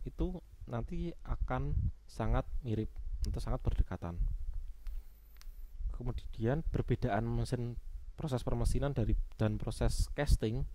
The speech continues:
itu, kalau proses casting itu sebenarnya juga menghasilkan banyak variasi bentuk. Namun, proses casting tidak sepresisi dan seakurat proses permesinan dalam menghasilkan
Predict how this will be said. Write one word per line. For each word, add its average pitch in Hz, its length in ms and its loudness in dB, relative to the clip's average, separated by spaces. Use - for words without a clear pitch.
itu, 120 160 -6
kalau 139 160 0
proses - 320 -6
casting 151 400 2
itu 190 80 -10
sebenarnya 117 480 0
juga - 400 4
menghasilkan 117 520 2
banyak 107 280 0
variasi 113 400 4
bentuk. 143 400 2
Namun, 113 640 4
proses 123 240 2
casting - 560 6
tidak 131 320 2
sepresisi 120 640 2
dan 120 240 4
seakurat 120 560 0
proses 123 400 2
permesinan 117 640 2
dalam 110 320 0
menghasilkan 107 560 2